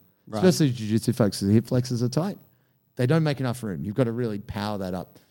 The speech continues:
Speaker 2: So you drive through the hip to make space to sneak in your knee under.
Speaker 1: Yeah.
Speaker 2: If you don't do that, you're gonna drag your leg on the ground and then people are in a shit position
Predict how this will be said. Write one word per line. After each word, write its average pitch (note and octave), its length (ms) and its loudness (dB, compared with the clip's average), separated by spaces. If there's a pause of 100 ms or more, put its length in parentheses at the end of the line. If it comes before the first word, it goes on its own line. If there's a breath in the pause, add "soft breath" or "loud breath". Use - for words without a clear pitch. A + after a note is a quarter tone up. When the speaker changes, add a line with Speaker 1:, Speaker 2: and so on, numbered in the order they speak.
(140 soft breath)
Speaker 2:
So - 160 -2
you G#2 180 2
drive B2 360 2
through B2 120 -4
the G2+ 100 -6
hip B2+ 260 -6
to A2+ 80 -10
make G#2 220 -2
space A#2 340 0
to - 120 -6
sneak G2 280 0
in F#2 220 0 (160)
your G2+ 120 -2
knee F#2 220 2
under. E2+ 360 -6 (160 soft breath)
Speaker 1:
Yeah. G#2 260 -8
Speaker 2:
If B2 160 -8
you C3 80 -2
don't C#3+ 400 2
do C#3+ 140 4
that, F3 260 4
you're A2 100 2
gonna G#2+ 140 4
drag A#2 320 6
your A#2+ 100 2
leg A#2 160 0
on A#2 80 0
the A2 80 -2
ground C#3+ 300 2
and A#2+ 80 6
then G#2 80 6
people G#2 300 4
are - 20 4
in F2+ 60 4
a F2+ 60 0
shit - 280 -4
position F#2 480 0